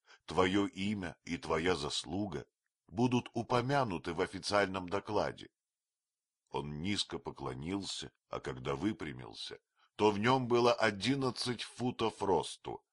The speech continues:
Спесиво проходя мимо меня, он украдкой оттянул себе пальцем угол глаза — и пробормотал отрывок этого злополучного припева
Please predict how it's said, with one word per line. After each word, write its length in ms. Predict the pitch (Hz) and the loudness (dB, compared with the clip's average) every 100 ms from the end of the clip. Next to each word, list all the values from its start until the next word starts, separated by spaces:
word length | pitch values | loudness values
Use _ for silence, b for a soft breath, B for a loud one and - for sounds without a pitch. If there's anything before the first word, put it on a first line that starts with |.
| _ _ _ _ _ _ | _ _ _ _ _ _
Спесиво 840 | - - - 110 98 - 117 95 87 | -6 -4 -2 -2 4 4 4 2 2
проходя 600 | - 87 87 85 92 123 | 2 0 2 2 2 0
мимо 280 | 87 76 71 | -2 -6 -6
меня, 460 | 71 69 67 57 _ _ _ _ - | -8 -8 -8 -8 _ _ _ _ 0
он 260 | 147 147 - | 2 2 -2
украдкой 800 | 131 - 113 147 170 - 147 139 | -4 0 4 6 6 2 -2 -2
оттянул 680 | - 127 - 127 135 143 131 | 0 0 0 -2 0 0 2
себе 320 | - 120 120 | 2 2 0
пальцем 560 | - 123 123 - 113 113 | 6 4 4 0 -4 -4
угол 360 | 123 117 110 104 | -4 0 0 0
глаза — 560 | 95 101 76 60 67 - b b b - | 0 2 2 0 -8 -10 b b b -2
и 220 | 95 92 | 0 0
пробормотал 840 | - 98 101 104 107 104 123 120 | 2 4 6 6 4 6 6 8
отрывок 560 | 117 139 151 110 85 98 | 6 4 2 2 2 0
этого 300 | 92 92 90 | 0 0 0
злополучного 920 | 87 95 104 104 107 - 95 95 98 | 2 2 4 2 2 -2 -2 2 0
припева 680 | - 104 - 110 85 73 | 0 -4 0 0 0 -2